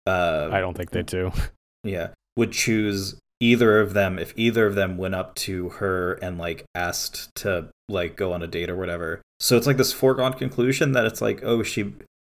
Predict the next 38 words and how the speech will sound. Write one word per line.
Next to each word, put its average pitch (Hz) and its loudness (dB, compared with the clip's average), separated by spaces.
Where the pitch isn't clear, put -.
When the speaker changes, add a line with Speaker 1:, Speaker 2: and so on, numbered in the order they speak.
Speaker 1:
she - 0
would - 0
definitely 123 2
say - 0
yes 101 0
to 104 0
either 117 8
of 95 -2
them, 85 -2
so 95 -2
it's - -8
really 117 4
up 101 2
to 101 -4
them 113 0
to - -8
decide 92 0
or 98 -2
whatever. 87 -4
Like, 95 -6
like, 139 -12
ew, 104 0
ew. 85 0
And 104 -6
yeah, 98 -4
they 90 -4
just, 98 -6
like, 101 -4
punch 101 -4
Speaker 2:
Yeah. 95 -2
Speaker 1:
each - -6
other 104 -2
a 101 -4
bunch. 101 -8
It's - -14
like, - -20
oh - -20
my - -20